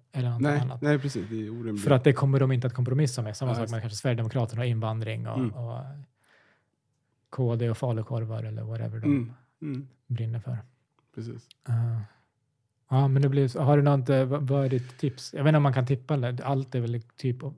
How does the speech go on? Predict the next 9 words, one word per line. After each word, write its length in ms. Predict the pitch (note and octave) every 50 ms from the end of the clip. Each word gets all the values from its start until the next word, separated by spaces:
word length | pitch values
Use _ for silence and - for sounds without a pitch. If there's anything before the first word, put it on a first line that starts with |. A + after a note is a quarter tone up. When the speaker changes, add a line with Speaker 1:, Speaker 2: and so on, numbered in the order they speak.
| - _ _ _ D4 - -
Speaker 2:
Nej, 160 | A#2+ B2 B2 A#2+
jag, 280 | B2 B2+ B2+ B2+ B2
jag 120 | A#2 A#2+ B2
har 80 | B2
ingen 220 | A#2+ A#2 A#2 A#2 A#2
aning. 300 | A2+ A2+ A2 A2 A2 - -
Alltså, 200 | C3+ C3+ B2+ C#3+
jag, 460 | C#3 C#3 C#3 C#3+ C#3 C#3 C3+ C3+ C3+ C#3+ C#3 C3+ C3+ C3+
eh, 60 | C3